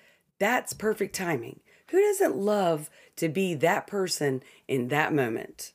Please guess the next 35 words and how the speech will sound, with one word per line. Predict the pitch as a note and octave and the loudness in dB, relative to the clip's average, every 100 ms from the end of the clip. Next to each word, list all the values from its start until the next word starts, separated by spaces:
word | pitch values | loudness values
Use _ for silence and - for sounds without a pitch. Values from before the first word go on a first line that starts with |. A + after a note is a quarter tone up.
| _ _ _ _ _ _ _ _ - | _ _ _ _ _ _ _ _ -4
Or | F3 A3 E3 D#3 D#3 - - | 2 4 4 2 -2 -12 -12
you're | C3 B2+ | -6 -2
reading | C3 B2 A#2 | 0 -2 -4
a | A#2 | -10
quote | - C3 C3+ G#3 - - | -6 0 0 -2 -8 -10
or | B2 | -8
a | G#2+ | -6
meme | A2 B2 D#3+ D3+ | -2 0 0 0
or | - - | -6 -8
even | C#3+ C#3 B2 - | -6 -2 -4 -2
opening | D3 D3+ D3+ D3+ D3+ | -4 0 2 2 0
a | B2+ | -4
yearly | A#2+ A#2 B2+ D3 D#3+ | -6 -4 -2 0 0
devotion | D#3+ D3+ C#3+ C3+ - C3 B2+ - - - | -2 -2 0 -2 -4 -4 -6 -18 -20 -6
where | C#3 | -4
you | C3+ D3+ D3 | -2 -2 0
have | B2+ A#2+ - _ _ - | -2 -4 -10 _ _ -2
no | D#3+ E3+ F#3 G3+ A3+ | 0 2 4 6 6
idea | - F3+ D3 D3 A#2+ - - _ _ - | 4 0 0 0 0 -4 -10 _ _ -4
what's | C#3 D3+ - | 0 0 2
in | E3+ | -2
store | D#3+ D#3+ D3+ | 0 0 0
from | C#3+ C#3+ | 0 -2
day | C#3 C3+ | 0 0
to | C3 | -2
day, | C3+ A#2+ A#2+ _ - | -4 -4 -8 _ -16
yet | C3+ D#3+ E3+ | -2 0 0
it | F3 - | -2 -4
speaks | - - F3 - - | -6 -4 -4 -4 -4
directly | D#3+ D3 F#3+ - - F#3+ | -4 0 -2 -2 -2 -2
to | - G3+ | 0 -2
you, | G3 F#3 D3+ C3 - - - | 0 2 0 -2 -12 -20 -8
like | F3 F3 | -4 -4
the | G3 - | -6 -8
author | F#3+ F#3+ - C#3 C3 | -6 -6 -4 -4 -4